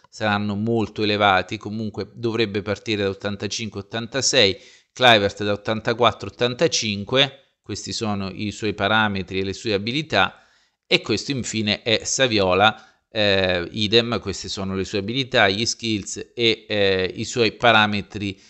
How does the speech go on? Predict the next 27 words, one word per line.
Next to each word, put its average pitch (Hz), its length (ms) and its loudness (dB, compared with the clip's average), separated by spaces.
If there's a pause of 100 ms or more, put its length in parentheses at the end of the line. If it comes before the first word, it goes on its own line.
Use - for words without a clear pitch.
(180)
di 110 200 -6
base. 90 680 -2 (320)
Eh, 101 280 -2
al 107 280 -2
solito 98 560 2
dovrebbe 98 420 -2
essere 98 300 0
il 90 100 -6
solito 98 400 -4
pool 104 340 -4 (360)
da 87 180 -10
centocinquanta 104 1400 0
giocatori 120 1000 2 (380)
e - 140 -2
questo 113 260 0
è 92 80 -6
quanto. - 400 -14
Queste 120 280 -4
dovrebbero 104 340 0
essere 104 320 -2
quindi 104 560 -4
le, 107 280 2
eh, 101 280 -2
tre 120 260 2 (140)
leggende 104 760 0
in 117 200 0
arrivo 98 640 -2